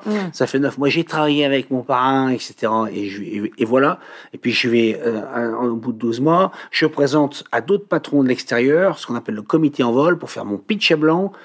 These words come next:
Speaker 2: sur mon financement de projet.
Speaker 1: Ouais.
Speaker 2: Et je paye le coup parce que ça y est, je suis reparti.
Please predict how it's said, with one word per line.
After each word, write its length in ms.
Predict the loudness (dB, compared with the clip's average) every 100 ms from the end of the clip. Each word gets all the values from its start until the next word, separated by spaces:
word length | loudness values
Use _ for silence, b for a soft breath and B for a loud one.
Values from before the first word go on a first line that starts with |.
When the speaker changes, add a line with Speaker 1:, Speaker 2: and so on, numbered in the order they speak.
| B
Speaker 2:
sur 180 | -4 0
mon 140 | 2
financement 500 | 0 0 -2 0 0
de 60 | 2
projet. 400 | 2 2 2 -2 _ -10
Speaker 1:
Ouais. 220 | -8 -10 _ _ _ -2
Speaker 2:
Et 400 | 2 2 0 -8 -8
je 100 | -4
paye 180 | 0 2
le 100 | 4
coup 300 | 2 2 2
parce 180 | 2 2
que 100 | 2
ça 140 | 4
y 80 | 2
est, 40 | 4
je 40 |
suis 80 | 2
reparti. 380 | 0 -4 -6